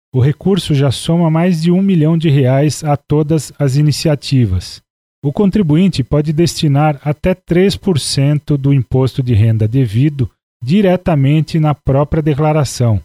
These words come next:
O Programa da Receita Federal gera um darf para o contribuinte efetuar o recolhimento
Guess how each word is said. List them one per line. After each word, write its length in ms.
O 60
Programa 440
da 80
Receita 480
Federal 520
gera 340
um 120
darf 520
para 240
o 40
contribuinte 800
efetuar 480
o 60
recolhimento 880